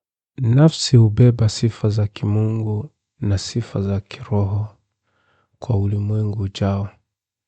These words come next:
lakini haiwezi kuchukua sifa ambazo mbaya. Kwa kuwa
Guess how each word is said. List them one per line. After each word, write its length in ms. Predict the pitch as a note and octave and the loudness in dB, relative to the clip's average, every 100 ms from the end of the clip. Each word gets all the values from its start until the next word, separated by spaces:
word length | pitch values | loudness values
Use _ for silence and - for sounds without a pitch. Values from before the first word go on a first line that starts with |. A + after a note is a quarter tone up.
| _ _ _ - | _ _ _ -6
lakini 480 | F#2+ - B2+ A2+ G#2 | -6 -4 -4 -2 0
haiwezi 560 | G2+ G#2 G#2 A2 A2+ | 0 0 -2 -4 -6
kuchukua 580 | - A2+ - - - G#2 | -10 -12 -12 -12 -8 -8
sifa 460 | - - G#2+ - E2+ | -6 -8 -8 -8 -8
ambazo 560 | F#2+ G#2+ G#2 G#2 - - | -8 -8 -8 -10 -14 -12
mbaya. 500 | G2+ G2+ A#2 G#2+ G2+ - _ _ _ _ _ - _ _ _ _ _ _ _ | -6 -2 -2 -2 -4 -10 _ _ _ _ _ -20 _ _ _ _ _ _ _
Kwa 100 | A2+ | -16
kuwa 500 | - - C#3+ A#2+ - | -2 6 8 8 6